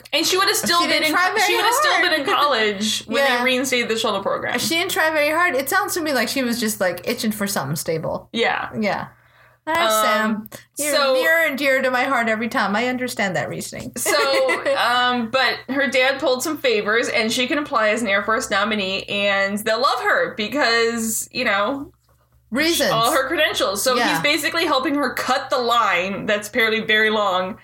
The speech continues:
Speaker 2: Mm-hmm.
Speaker 1: um, and didn't ask her if she wanted him to do it.
Speaker 2: Yeah.
Speaker 1: Um, basically, he wants her to do it for him. Like, that's
Speaker 2: That's what I... He
Speaker 1: that's
Speaker 2: wants
Speaker 1: the
Speaker 2: her
Speaker 1: line.
Speaker 2: to do.
Speaker 1: Yes. Um, and,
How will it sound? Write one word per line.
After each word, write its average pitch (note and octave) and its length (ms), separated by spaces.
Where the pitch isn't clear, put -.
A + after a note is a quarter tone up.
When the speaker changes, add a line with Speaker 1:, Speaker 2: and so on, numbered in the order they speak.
Speaker 2:
Mm-hmm. G3+ 280
Speaker 1:
um, G3 440
and A3+ 220
didn't D4 320
ask - 340
her G#3+ 340
if A3 280
she - 240
wanted G#3+ 420
him G#3 120
to G3 60
do G3+ 200
it. F#2 240
Speaker 2:
Yeah. A3+ 260
Speaker 1:
Um, F#3+ 460
basically, D4 1040
he E4+ 280
wants E4 340
her D4+ 100
to C4 100
do A#3+ 140
it A3 140
for G3 120
him. - 520
Like, F#3+ 240
that's - 640
Speaker 2:
That's C4+ 220
what C#4 100
I... G#3+ 240
He C4 140
Speaker 1:
that's B3 120
Speaker 2:
wants A3+ 200
Speaker 1:
the A3 60
Speaker 2:
her F#3+ 80
Speaker 1:
line. F3 140
Speaker 2:
to E3 60
do. C3 260
Speaker 1:
Yes. - 480
Um, F#3+ 560
and, A3 520